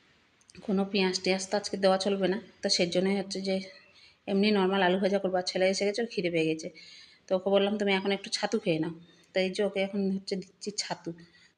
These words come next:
শুনুকে বললাম, "আমার কলা আছে, কলা দিয়ে ছাতু দিয়ে একটু মেখে দিই।" যেহেতু আমি আলুটা কাটতে বসছি, আর বারবার করে উঠতে বসতে না ভীষণ কষ্ট হয়। আর যা কিছু কাজ এইভাবে পা ছড়িয়ে বসে করলে করতে পারি, কিন্তু পা গুটিয়ে বসে একবারেই করতে পারি না। এই যে এইভাবে কাটতে বসছি,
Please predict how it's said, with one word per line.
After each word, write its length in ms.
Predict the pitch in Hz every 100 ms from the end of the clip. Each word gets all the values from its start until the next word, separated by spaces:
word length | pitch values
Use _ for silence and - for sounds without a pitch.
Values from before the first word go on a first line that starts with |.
| _
শুনুকে 300 | - 196 196
বললাম, 260 | 196 196 202
"আমার 120 | 202
কলা 360 | - 180 180
আছে, 220 | 196 196 233
কলা 300 | 190 180 180
দিয়ে 180 | 190
ছাতু 280 | 196 170 175
দিয়ে 120 | 196
একটু 120 | 196 208
মেখে 280 | 180 180
দিই।" 140 | 180 175
যেহেতু 280 | 180 175 190
আমি 200 | 190 180
আলুটা 320 | 170 175 190
কাটতে 320 | 175 - 190
বসছি, 360 | 202 - - 196 - - - -
আর 80 | 175
বারবার 280 | 170 165 185
করে 120 | 202
উঠতে 320 | 185 170 -
বসতে 300 | 185 196 -
না 80 | 208
ভীষণ 300 | 185 190 190 185
কষ্ট 240 | 175 -
হয়। 140 | 175 -
আর 100 | 180 175
যা 220 | 180 175 175
কিছু 200 | 208 208
কাজ 240 | 202 208 196
এইভাবে 360 | 180 202 196
পা 240 | 196 180 185
ছড়িয়ে 300 | - 196 208
বসে 400 | 196 175 - 233 - - - - -
করলে 240 | 190 196 208
করতে 260 | 190 196
পারি, 220 | 185 180
কিন্তু 200 | 190 196 190
পা 160 | 180
গুটিয়ে 380 | 185 185 190 190
বসে 360 | 190 185 - 196
একবারেই 440 | 180 180 185 196
করতে 260 | 185 175 190
পারি 160 | 180
না। 120 | 175 180
এই 140 | 190
যে 100 | 190
এইভাবে 340 | 185 190 190 202 - -
কাটতে 320 | 175 - 190
বসছি, 360 | 202 - 269